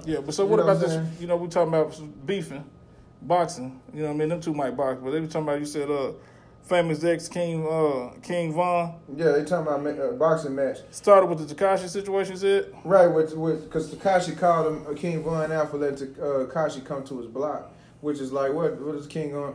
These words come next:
Speaker 2: Von gonna do? Shoot at the feds?
Speaker 1: Yeah.
Speaker 2: Yeah,
Speaker 1: Going,
Speaker 2: because it's,
Speaker 1: you going to
Speaker 2: them
Speaker 1: get
Speaker 2: not bodyguards
Speaker 1: Tell him get his
Speaker 2: around
Speaker 1: whites
Speaker 2: here. Them
Speaker 1: ready.
Speaker 2: is federal agents
Speaker 1: You hear me?
Speaker 2: around
Speaker 1: Tell him
Speaker 2: here.
Speaker 1: get his whites ready.
Speaker 2: Get his whites ready.
Speaker 1: Cause he going where?
Speaker 2: To jail.
Speaker 1: You going to jail, mister.
Speaker 2: Yeah, you going
Speaker 1: Yeah,
Speaker 2: to
Speaker 1: don't
Speaker 2: jail.
Speaker 1: do that. Don't do that. Uh,
Speaker 2: Yeah.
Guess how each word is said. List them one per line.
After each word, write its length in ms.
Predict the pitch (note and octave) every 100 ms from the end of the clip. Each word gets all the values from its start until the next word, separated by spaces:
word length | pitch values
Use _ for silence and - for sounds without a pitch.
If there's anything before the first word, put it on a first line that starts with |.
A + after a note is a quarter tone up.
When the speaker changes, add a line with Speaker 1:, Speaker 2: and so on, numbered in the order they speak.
| C3+
Speaker 2:
Von 240 | C#3+ C#3
gonna 180 | C3+ C3+
do? 260 | D#3 C3+ -
Shoot 260 | - - D3
at 80 | C#3
the 60 |
feds? 560 | - D3 D#3 D#3+ - C3+
Speaker 1:
Yeah. 80 | B2+ E2+ - - C3
Speaker 2:
Yeah, 100 | C3+
Speaker 1:
Going, 80 | B2+
Speaker 2:
because 200 | B2 D3
it's, 120 | D#3
Speaker 1:
you 80 | F#3+
going 220 | E3+ B2+
to 40 | A#2
Speaker 2:
them 120 | G#3+
Speaker 1:
get 20 |
Speaker 2:
not 180 | G#3 E3
bodyguards 460 | F3+ F#3+ D#3+ C#3 C3
Speaker 1:
Tell 100 | F#3+
him 100 | F#3+
get 120 | G#3+
his 100 | -
Speaker 2:
around 80 | A3+
Speaker 1:
whites 220 | B3+ A#3
Speaker 2:
here. 80 | F3
Them 80 | A#3
Speaker 1:
ready. 100 | F#3
Speaker 2:
is 60 | -
federal 420 | G3+ F3+ D3 C3
agents 320 | D#3 G3 C3+
Speaker 1:
You 60 | B2+
hear 140 | G3+
me? 60 | A#3+
Speaker 2:
around 80 | A#3
Speaker 1:
Tell 100 | A3+
him 100 | G#3
Speaker 2:
here. 80 | G3+
Speaker 1:
get 80 | F#3+
his 80 | E3
whites 340 | A#3 C4 -
ready. 160 | G3+ G#3
Speaker 2:
Get 80 |
his 80 | G#3
whites 320 | F3+ A#3 A#3+
ready. 360 | A3 A3 A3+ A#3 - -
Speaker 1:
Cause 160 | F3+ F3
he 80 |
going 260 | F3 F3+ E3+
where? 220 | F#3 C#3+ B2+ -
Speaker 2:
To 240 | D#3 F3+
jail. 420 | C#3 E3 D4 A#3
Speaker 1:
You 120 | D4 A#3+
going 240 | G#3 E3
to 60 | C3
jail, 440 | - G#3+ C#4+ G#3+ D#3
mister. 320 | E3 D#3+ G3 -
Speaker 2:
Yeah, 40 | F3+
you 200 | F3 D3
going 180 | E3+
Speaker 1:
Yeah, 140 | D#3+ D3+
Speaker 2:
to 60 |
Speaker 1:
don't 140 | D#3+ G#3+
Speaker 2:
jail. 160 | G#3
Speaker 1:
do 40 | A#3+ - -
that. 80 | B2+
Don't 180 | G3+
do 140 | F#3+ F#3+
that. 340 | F3+ - E3
Uh, 140 | E3+ D#3
Speaker 2:
Yeah. 100 | A#2